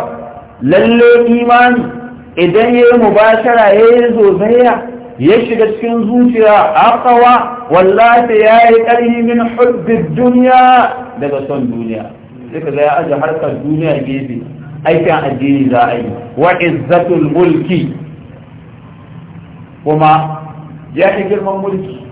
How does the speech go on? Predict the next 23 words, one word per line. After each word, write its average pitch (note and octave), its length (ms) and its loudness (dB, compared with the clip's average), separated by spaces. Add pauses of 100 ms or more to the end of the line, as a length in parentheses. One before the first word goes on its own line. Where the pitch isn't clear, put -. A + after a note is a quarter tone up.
(1600)
Ya A3 140 2
fi A#3 120 -4
girman A3+ 300 -4
mulki. A3+ 320 -10 (1300)
Wa F#3 200 2
anna C#4 200 2
takabbura, C#4 580 0 (640)
ka A#3+ 180 4
ga C4+ 100 4
girman C#4 460 2
kai, A3 140 0 (640)
wal A3 260 4
unfa C#4 420 2
da A3+ 140 2
kyama, A3+ 380 2 (760)
wa F3 160 2 (160)
anil B3+ 320 2
inqiyad C4 560 4
lil A#3+ 140 2
haqq, C#4 300 0 (640)
ba E3 280 2
ta D#3+ 80 2
jayawa D#3 480 4